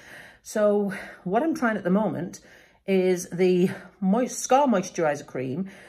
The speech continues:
that they've given me. I have not put in it on my stump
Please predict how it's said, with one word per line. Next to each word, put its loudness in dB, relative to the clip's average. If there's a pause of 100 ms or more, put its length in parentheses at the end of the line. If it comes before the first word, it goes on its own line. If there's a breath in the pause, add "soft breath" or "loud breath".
(200 loud breath)
that 0
they've -4
given -2
me. -4 (340 loud breath)
I 0
have -4 (360 loud breath)
not 0
put -6
in -2
it -8 (400 loud breath)
on 2
my -2
stump -4